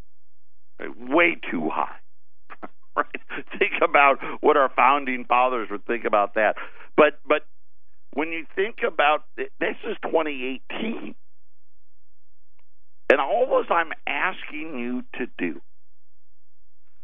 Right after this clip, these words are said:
I want you to, to just think about the next five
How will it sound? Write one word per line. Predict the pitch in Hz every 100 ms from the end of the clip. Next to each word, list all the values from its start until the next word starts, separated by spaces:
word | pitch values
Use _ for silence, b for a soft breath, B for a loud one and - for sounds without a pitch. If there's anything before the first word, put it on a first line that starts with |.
| - -
I |
want | 131 175 208 -
you | 170 165
to, | 143 123 - b - -
to | 139 127
just | - - 139 147 143 -
think | 139 131 -
about | 117 113 110 -
the |
next | 104 101 104 - - - - - - - -
five | 107 107 104